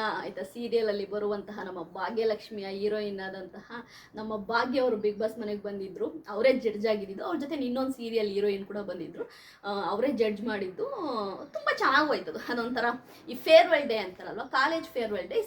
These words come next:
ಸೂಪರ್ ಆಗಿತ್ತು. ನಾನಂತೂ ಎಂಜಾಯ್ ಮಾಡ್ದೆ. ಆ, ನನ್ಗೆ ಒಟ್ಟಾರೆ ಏನ್ ಗೊತ್ತಾ, ಇವತ್ತಿನ ಎಪಿಸೋಡ್ ಏನ್ ಅನ್ನಿಸ್ತು ಅಂತಂದ್ರೆ, ಸೂಪರ್ ಗುರು, ಚಿಂದಿ ಚಿತ್ರಾನ್ನ, ಬೂಂದಿ ಮೊಸರನ್ನ ಹಿಂಗಿರ್ಬೇಕು ಎಪಿಸೋಡ್ ಅಂತಂದ್ರೆ. ಹ್ಯಾಪಿಯಾಗಿ ಫ್ಯಾಮಿಲಿ ಜೊತೆ ಕೂತ್ಕೊಂಡು ನೋಡಂಗಿರ್ಬೇಕು,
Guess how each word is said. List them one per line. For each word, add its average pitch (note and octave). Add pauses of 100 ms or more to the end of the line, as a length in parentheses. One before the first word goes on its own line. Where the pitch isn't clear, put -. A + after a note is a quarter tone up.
(120)
ಸೂಪರ್ A#3+
ಆಗಿತ್ತು. F#3 (260)
ನಾನಂತೂ B3
ಎಂಜಾಯ್ G3+
ಮಾಡ್ದೆ. G3+
ಆ, A3 (180)
ನನ್ಗೆ F#4
ಒಟ್ಟಾರೆ C#4+
ಏನ್ A3+
ಗೊತ್ತಾ, G#3 (420)
ಇವತ್ತಿನ E4
ಎಪಿಸೋಡ್ E4
ಏನ್ A#3+
ಅನ್ನಿಸ್ತು A3
ಅಂತಂದ್ರೆ, F#3+ (240)
ಸೂಪರ್ F#4+
ಗುರು, - (280)
ಚಿಂದಿ F#4+
ಚಿತ್ರಾನ್ನ, B3
ಬೂಂದಿ G3+
ಮೊಸರನ್ನ F#3+ (100)
ಹಿಂಗಿರ್ಬೇಕು D#4
ಎಪಿಸೋಡ್ D4+
ಅಂತಂದ್ರೆ. G#3+ (120)
ಹ್ಯಾಪಿಯಾಗಿ B3
ಫ್ಯಾಮಿಲಿ A#3
ಜೊತೆ A3+
ಕೂತ್ಕೊಂಡು G#3
ನೋಡಂಗಿರ್ಬೇಕು, G3